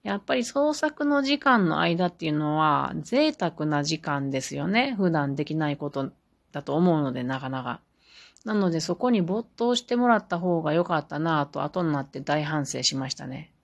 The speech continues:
ちょっと時間が今日足りなかったもん、ものがあったんですけどもね。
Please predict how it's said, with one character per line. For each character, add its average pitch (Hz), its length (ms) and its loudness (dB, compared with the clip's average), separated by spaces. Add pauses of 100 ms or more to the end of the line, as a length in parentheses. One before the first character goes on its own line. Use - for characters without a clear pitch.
(100)
ち - 80 -10
ょ - 20 -6
っ 202 40 -6
と 170 120 -4
時 175 140 0
間 180 180 0
が 175 120 2
今 143 140 -4
日 143 120 -8
足 147 60 -4
り 160 60 -2
な 160 120 0
か 151 120 -6
っ - 100 -8
た 139 100 -8
も 151 180 0
ん、 147 120 -4 (160)
も 165 120 -2
の 147 100 2
が 135 120 -2
あ - 20 0
っ 135 100 -8
た 151 140 -6
ん 143 40 -4
で 135 80 -6
す - 100 -12
け - 80 -14
ど 135 80 -10
も 143 100 -8
ね。 175 220 -6